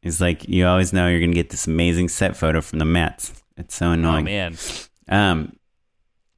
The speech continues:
Speaker 1: he didn't add the "it's so annoying" part. He said something much worse.
Speaker 2: <laughs>
Speaker 1: Uh, I'm just kidding. <laughs> No, no, we were just like, I was like, "Yeah,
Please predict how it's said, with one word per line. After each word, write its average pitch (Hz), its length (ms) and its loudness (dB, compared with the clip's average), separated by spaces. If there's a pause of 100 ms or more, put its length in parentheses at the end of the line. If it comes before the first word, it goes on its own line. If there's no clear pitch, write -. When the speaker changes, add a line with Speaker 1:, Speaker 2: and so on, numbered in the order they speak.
(140)
Speaker 1:
he 95 140 2
didn't 87 200 4
add 80 160 2
the - 140 -2
"it's - 180 -2
so 78 120 -2
annoying" 78 320 -2
part. - 340 -6
He 87 120 -8
said - 240 -4
something 50 260 -2
much 50 220 -4
worse. - 360 -8 (280)
Speaker 2:
<laughs> 160 100 -10 (480)
Speaker 1:
Uh, 90 440 4 (220)
I'm 85 140 -6
just 85 200 -2
kidding. - 280 -2
<laughs> - 40 -6 (460)
No, 98 160 2
no, 82 180 2
we 85 60 2
were 87 120 4
just 82 200 -2
like, 82 140 2
I 85 60 2
was 85 100 2
like, 87 200 0
"Yeah, 98 220 0